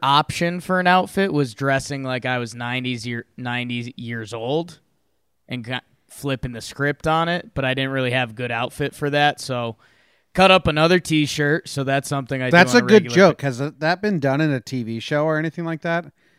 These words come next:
Speaker 2: Like, it's
Speaker 1: I don't
Speaker 2: nine,
Speaker 1: know.
Speaker 2: it's
Speaker 1: Like,
Speaker 2: not,
Speaker 1: you'd
Speaker 2: it's
Speaker 1: think
Speaker 2: nine,
Speaker 1: so,
Speaker 2: it,
Speaker 1: right?
Speaker 2: you'd think that had to be done in, like, a New Girl episode or something lame like that. Well, I like New Girl, but, but that is pretty funny if you're like, "It's nineties themes," and you come with, like, a cr-, cane and a walker.
Speaker 1: Yeah.
Speaker 2: You're like, "Oh, welcome
Speaker 1: If,
Speaker 2: to" <laughs>
Speaker 1: if I had,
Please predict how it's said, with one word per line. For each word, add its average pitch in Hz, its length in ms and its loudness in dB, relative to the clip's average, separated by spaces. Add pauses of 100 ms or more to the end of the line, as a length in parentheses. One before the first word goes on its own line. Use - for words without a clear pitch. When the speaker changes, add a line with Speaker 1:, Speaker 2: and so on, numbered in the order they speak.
(220)
Speaker 2:
Like, 120 160 -8
it's - 180 -10
Speaker 1:
I - 40 2
don't 170 180 8
Speaker 2:
nine, - 0 -
Speaker 1:
know. 220 280 8
Speaker 2:
it's 131 100 -2
Speaker 1:
Like, 135 140 0
Speaker 2:
not, - 200 -4
Speaker 1:
you'd 151 160 -4
Speaker 2:
it's 117 100 -10
Speaker 1:
think 151 140 4
Speaker 2:
nine, 156 180 4
Speaker 1:
so, 107 200 -6
Speaker 2:
it, 127 80 -4
Speaker 1:
right? 131 180 -2
Speaker 2:
you'd 156 160 -2
think 214 220 -2
that 170 120 2
had 143 260 0
to 139 40 -10
be 139 80 -2
done 127 260 -2
in, 120 100 -6
like, 113 180 -10
a 117 60 -8
New 113 220 -8
Girl 107 240 -8
episode 104 520 -12
or 101 60 -12
something 110 360 -12
lame 110 240 -12
like 104 180 -12
that. 107 220 -12 (300)
Well, 180 120 6
I 185 40 10
like 156 200 4
New 113 140 -4
Girl, 98 160 -4
but, 117 240 -2 (720)
but 165 100 -6
that 165 120 10
is 165 140 6
pretty 156 220 6
funny 147 320 2
if 104 100 -6
you're 117 80 -2
like, 110 160 -4
"It's 123 160 -4
nineties 160 420 6
themes," 127 300 -4
and 117 60 -6
you 120 100 -4
come 127 220 -2
with, 123 120 -8
like, 117 140 -6
a 113 160 -12
cr-, - 260 -14
cane 120 480 -4
and 120 80 -6
a 117 60 -6
walker. 110 360 -6
Speaker 1:
Yeah. 156 180 4
Speaker 2:
You're 123 80 0
like, 120 140 -6
"Oh, 175 1040 0
welcome 247 340 -2
Speaker 1:
If, 202 100 0
Speaker 2:
to" 196 100 2
<laughs> - 80 -10
Speaker 1:
if 160 120 2
I 202 180 10
had, 220 400 6